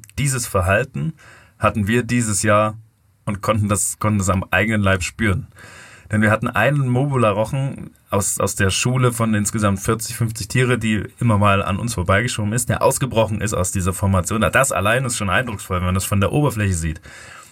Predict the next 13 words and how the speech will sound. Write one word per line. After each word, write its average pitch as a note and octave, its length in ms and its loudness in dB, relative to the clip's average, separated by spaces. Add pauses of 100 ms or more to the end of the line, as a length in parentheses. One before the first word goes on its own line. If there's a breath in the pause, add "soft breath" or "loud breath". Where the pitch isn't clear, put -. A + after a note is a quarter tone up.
(140 loud breath)
Wir A#2+ 160 4
hatten B2 180 0
die A2+ 60 -2
Chance, A2+ 320 0
durch G2+ 160 -2
diese G2 180 -4
Schwärme G2 360 0
durchzuschwimmen, A2+ 720 -2 (320)
aber G#2+ 260 2
dieses G#2+ 340 -6
eine B2 360 0
Tier C3 380 0 (1500 loud breath)
war G#2+ 500 2